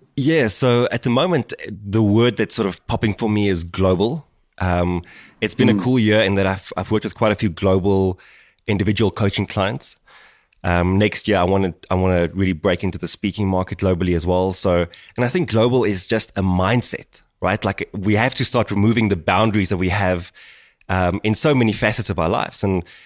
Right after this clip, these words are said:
Speaker 1: and global doesn't
Speaker 2: Mm.
Speaker 1: just mean international. It just means, like, remove the boundaries. Like, you can go and move anywhere,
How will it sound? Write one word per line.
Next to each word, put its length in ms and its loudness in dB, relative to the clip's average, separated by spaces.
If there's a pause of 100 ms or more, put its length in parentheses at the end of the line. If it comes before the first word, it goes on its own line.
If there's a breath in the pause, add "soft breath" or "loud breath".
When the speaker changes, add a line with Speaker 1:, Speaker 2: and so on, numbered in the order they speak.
(280 soft breath)
Speaker 1:
and 160 0
global 340 2
doesn't 280 4
Speaker 2:
Mm. 20 2
Speaker 1:
just 180 0
mean 360 2
international. 800 -2
It 60 -2
just 200 -6
means, 340 0
like, 220 -4
remove 360 0
the 80 -4
boundaries. 560 -2
Like, 180 -2
you 280 4
can 180 0
go 340 4
and 140 2
move 500 2
anywhere, 460 0